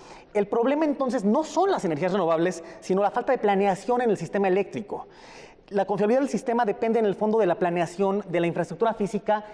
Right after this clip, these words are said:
y, como bien mencionaba Víctor, cada vez más de la tecnología, de las redes inteligentes que permitan una planeación mucho más exacta, mucho más precisa, que minimice pérdidas y, en el, y al final del día minimice los costos para el consumidor final, que ese es el objetivo.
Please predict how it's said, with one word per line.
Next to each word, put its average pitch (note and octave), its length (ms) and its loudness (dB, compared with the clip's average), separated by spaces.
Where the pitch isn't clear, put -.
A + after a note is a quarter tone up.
y, F#3 80 -8
como G#3 180 0
bien B3+ 140 2
mencionaba C4 320 0
Víctor, A#3 320 0
cada A#3 160 2
vez A#3 120 2
más A3+ 240 -2
de G3 80 2
la F#3+ 140 2
tecnología, G3 580 0
de E3+ 80 2
las E3 140 2
redes A#3 180 0
inteligentes G#3+ 680 -2
que G3+ 120 0
permitan A3+ 400 0
una B3+ 100 2
planeación G#3+ 460 0
mucho A3 320 2
más B3 200 0
exacta, A#3+ 400 -2
mucho G3 200 -4
más G#3+ 160 -2
precisa, G#3 480 -2
que G#3+ 120 0
minimice A3 500 2
pérdidas G#3+ 580 2
y, G3 120 2
en G3 80 4
el, G#3 160 2
y F#3 80 2
al F3+ 100 2
final G3+ 220 0
del A3+ 160 2
día A3 200 2
minimice F#3+ 440 0
los F#3+ 160 0
costos G#3 360 -4
para D#3+ 160 -2
el D3+ 80 -2
consumidor D#3+ 340 0
final, F3 380 0
que F3+ 240 2
ese G3 240 2
es - 80 -4
el F#3 120 2
objetivo. A2+ 420 -8